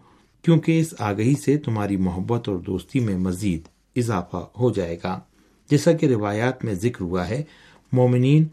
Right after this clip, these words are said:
محبت آمیز انداز میں گفتگو کرنے کی کوشش کرتے ہیں، اس لیے کہ یہ محبت آمیز گفتگو اور کردار نہر میں جاری پاک پانی کی طرح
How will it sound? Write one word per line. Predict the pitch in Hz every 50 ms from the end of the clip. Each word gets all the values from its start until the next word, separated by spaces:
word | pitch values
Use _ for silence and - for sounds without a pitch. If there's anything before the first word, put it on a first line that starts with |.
| _ _ _ _ _ _ -
محبت | 120 117 107 123 110 107 117 110 107 -
آمیز | 104 101 98 107 113 123 127 131 131 127 123 - _
انداز | - 110 107 104 101 98 95 95 98 95 90 92
میں | 98 110 113 127 143 - _ _ _ _ _ _
گفتگو | 123 120 127 120 - - 147 135 147 156 151
کرنے | 151 - 117 101 104 107 101
کی | 98 - 113 113
کوشش | - - 110 - - 98 - -
کرتے | - 87 - - - 98
ہیں، | 87 95 101 - _ _ _ _ _ _ _ _ _ -
اس | - 131 - -
لیے | 147 151 151 156 170 185
کہ | 180 -
یہ | 127 123 127 120
محبت | 117 110 95 110 104 113 123 139 127 -
آمیز | 113 98 98 101 107 113 123 135 131 123 113 104 -
گفتگو | 101 - - - 123 110 113 127 139 139
اور | 123 98
کردار | - - 104 98 92 95 98 104 117 117
نہر | 107 107 101 101 95 92 101 117 127
میں | 117 110 110 127 143 139 110
جاری | 98 104 95 95 98 98 95 95 _
پاک | - 104 101 104 117 120 120 - - 139 147 - _ _ _ - _ _ _ -
پانی | 120 110 110 113 123 139 147
کی | 143 - - 113
طرح | 107 - - 98 90 98 107 117